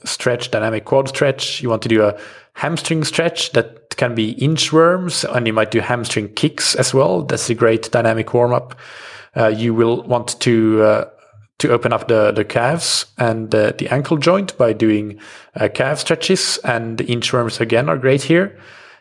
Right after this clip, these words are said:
Ankles, you can specifically target with things like ankle flips. And, uh, not to forget lateral movement. You want to activate your adductors and abductors.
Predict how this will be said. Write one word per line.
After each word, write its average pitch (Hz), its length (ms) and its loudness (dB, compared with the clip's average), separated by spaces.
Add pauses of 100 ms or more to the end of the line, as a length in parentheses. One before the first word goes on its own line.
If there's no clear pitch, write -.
Ankles, 147 760 0
you 127 100 2
can 123 240 0
specifically 123 520 0
target 117 440 0
with 113 200 0
things 110 280 -4
like 107 240 2
ankle 127 340 0
flips. - 540 -6 (520)
And, 123 380 0
uh, 120 300 4
not 131 500 0
to 151 220 2
forget 123 640 0 (100)
lateral 123 540 2
movement. 123 640 -6
You 117 140 0
want 117 500 0
to 113 280 -4 (680)
activate 120 500 0
your 113 220 2
adductors 135 720 2
and 117 140 -2
abductors. 113 840 0